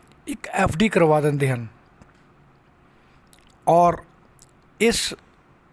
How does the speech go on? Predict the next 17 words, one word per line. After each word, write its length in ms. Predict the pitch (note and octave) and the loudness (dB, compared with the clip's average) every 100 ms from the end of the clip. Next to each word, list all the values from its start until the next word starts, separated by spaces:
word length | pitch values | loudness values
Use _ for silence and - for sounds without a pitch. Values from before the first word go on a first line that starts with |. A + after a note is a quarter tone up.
| _ _ _ _ _ _ _ _ | _ _ _ _ _ _ _ _
ਸ਼ਾਮ 380 | - - F#3 G3 | -8 -4 0 0
ਸੁੰਦਰ 500 | F#3+ F#3+ F3+ F#3 F3+ - - | 0 -2 2 2 2 -6 -4
ਪਾਲੀਵਾਲ 580 | G3 F#3+ G#3+ G3 F3 E3 | 0 2 4 6 4 2
ਨੇ 160 | D3+ C#3+ _ _ _ _ _ _ _ _ _ _ _ - | 0 -4 _ _ _ _ _ _ _ _ _ _ _ -6
ਆਪਣੇ 320 | G3 - C#4+ | -4 0 0
ਪਿੰਡ 260 | C#4+ B3+ A#3 | 0 0 0
ਵਿੱਚ 220 | B3 - | 0 -2
ਇੱਕ 160 | - | -6
ਹੋਰ 520 | E3+ - F3 A#3 C#4+ C#4 | -4 -2 2 4 4 4
ਨਵੀਂ 720 | G#3+ G3 F#3+ F#3+ G3+ A#3 A#3 - - - | 4 4 4 2 2 2 2 -4 -18 -4
ਜਿਹੜੀ 300 | F3+ G3 G#3+ | 0 2 4
ਹੈ 80 | F#3+ | 4
ਰਵਾਇਤ 480 | D#3 D#3+ E3 E3+ - | 2 2 2 0 -4
ਉਹ 240 | - F#3+ | 0 2
ਵੀ 100 | A#3 | 2
ਚਾਲੂ 320 | A3+ F#3 E3+ | 2 0 0
ਕੀਤੀ 400 | D#3+ E3+ - F#3+ | 0 -2 -2 -6